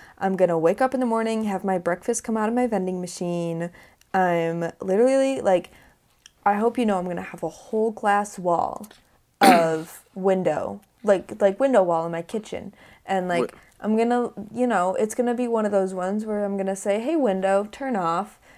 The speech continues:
Speaker 1: and it's gonna get dark. And it's gonna, like, shut, turn into a wall.
Speaker 2: Using, using
Speaker 1: And then I'm
Speaker 2: your,
Speaker 1: gonna
Speaker 2: um,
Speaker 1: say,
Speaker 2: sunlight
Speaker 1: "Hey, window,
Speaker 2: canceling,
Speaker 1: turn
Speaker 2: using,
Speaker 1: on."
Speaker 2: using your sunlight canceling tech from your glasses for your computer.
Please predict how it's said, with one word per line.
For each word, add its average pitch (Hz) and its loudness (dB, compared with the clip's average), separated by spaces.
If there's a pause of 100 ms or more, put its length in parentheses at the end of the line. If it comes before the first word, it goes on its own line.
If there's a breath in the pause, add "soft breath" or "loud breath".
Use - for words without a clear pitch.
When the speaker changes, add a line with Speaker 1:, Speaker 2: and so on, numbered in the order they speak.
Speaker 1:
and 208 -4
it's 208 -6
gonna 208 -4
get 208 -6
dark. - -6 (560 soft breath)
And 202 -4
it's 190 -10
gonna, 196 -2
like, 196 -2
shut, - -6
turn 196 -6
into 202 -2
a 202 0
wall. 202 -2
Speaker 2:
Using, 127 0
using 120 -2
Speaker 1:
And - 2
then 208 2
I'm 208 2
Speaker 2:
your, - 2
Speaker 1:
gonna 101 2
Speaker 2:
um, 202 0
Speaker 1:
say, 202 2
Speaker 2:
sunlight 233 2
Speaker 1:
"Hey, 214 2
window, 214 2
Speaker 2:
canceling, 175 4 (380 soft breath)
Speaker 1:
turn - -2
Speaker 2:
using, 220 2
Speaker 1:
on." 196 -4 (220)
Speaker 2:
using 120 -2
your 113 -2
sunlight 107 0
canceling 101 -6
tech 101 -2
from 104 -8
your 95 -6
glasses 101 -6
for - -8
your 95 -6
computer. 101 -10